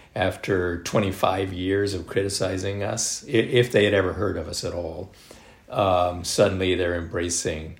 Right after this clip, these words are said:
what they think is M M T. Um, and so it's very nice to get the publicity,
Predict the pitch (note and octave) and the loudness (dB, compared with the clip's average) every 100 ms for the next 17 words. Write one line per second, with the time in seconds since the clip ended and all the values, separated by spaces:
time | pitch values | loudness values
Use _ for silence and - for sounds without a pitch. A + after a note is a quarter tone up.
0 | - - - - - F#2+ - F2 - F2 | -20 -20 -20 -20 -4 -4 -2 -4 -4 -6
1 | E2+ E2+ D#2 D#2 D#2 E2 D2 D2 - _ | -4 -6 -8 -10 -10 -8 -10 -12 -20 _
2 | _ _ - - - G2 F#2 F2+ A#2 G#2 | _ _ -20 -14 -2 2 2 2 -4 4
3 | A#2+ A2 C3 A#2+ A#2+ A2 G#2+ A2+ C#3 - | 4 6 8 8 8 4 2 2 2 2
4 | - - D#3 A2+ G2+ - - F2 F#2+ G2 | 0 -2 -2 0 -2 -4 -6 -4 -2 0
5 | - C#3+ - | -2 -2 -4